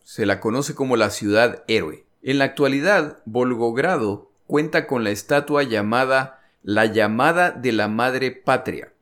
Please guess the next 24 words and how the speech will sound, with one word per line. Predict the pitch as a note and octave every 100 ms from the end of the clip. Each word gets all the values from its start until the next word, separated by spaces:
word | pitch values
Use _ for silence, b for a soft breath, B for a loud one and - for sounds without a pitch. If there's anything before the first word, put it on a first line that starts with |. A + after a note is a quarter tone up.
| _ _
Es | C3 C#3+
la |
estatua | D3+ F3 E3+ D#3+
más | C#3+ C#3+
alta | D#3+ D3+ D3+
de | A#2+
Europa, | G#2+ A2+ C#3+ - F3 E3+ -
así | A2+ D#3+
como | D#3 E3
la | C#3
estatua | B2+ D#3 D3+ D3+ -
más | B2 C3+ C#3 D#3+
alta | D3 D3+ D3+
de | C3+ G#2+
una | A#2 B2+ B2
mujer. | A#2 - - - _ _ _ _ _ _ _ _ _
Para | -
el | A2
momento | B2 D3+ F#3+ F#3+
de | E3
los | C#3+ C#3
eventos | B2+ C3+ D3+ C3+
que | - A#2+
relato, | G#2+ A2 C#3+ D3+ D#3+ D3+